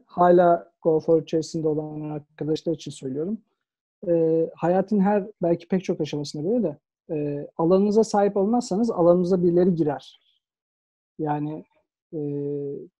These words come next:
dünyanın her yerinde böyle. Bizim bir gençlik projemizde yetmiş iki yaşında Fransız bir gençlik derneği başkanı katılımcımız vardı.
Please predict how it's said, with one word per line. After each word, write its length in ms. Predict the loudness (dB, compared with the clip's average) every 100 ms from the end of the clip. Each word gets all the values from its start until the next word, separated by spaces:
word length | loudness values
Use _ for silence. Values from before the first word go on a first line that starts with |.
| -2
dünyanın 300 | 2 4 4
her 160 | 6
yerinde 340 | 6 4 4 -2
böyle. 260 | -4 -4
Bizim 240 | -4 -2 -2
bir 100 | 0
gençlik 480 | 0 0 -6 -12 _ -20 -20 -20 _
projemizde 580 | -4 -2 -4 -6 -4 -2
yetmiş 520 | 0 0 -2 -6 -8
iki 180 | -4 -2
yaşında 500 | -2 -4 -6 -2 -2
Fransız 680 | -2 -2 -2 -4 -6 -2
bir 280 | 0 0 -4 -6
gençlik 520 | -6 -6 -12 -14 _ _ _ _ -4
derneği 380 | -2 0 2
başkanı 380 | 0 -2 -2 -2
katılımcımız 640 | -2 -4 -4 -4 -4 -4
vardı. 300 | -6 -8 -14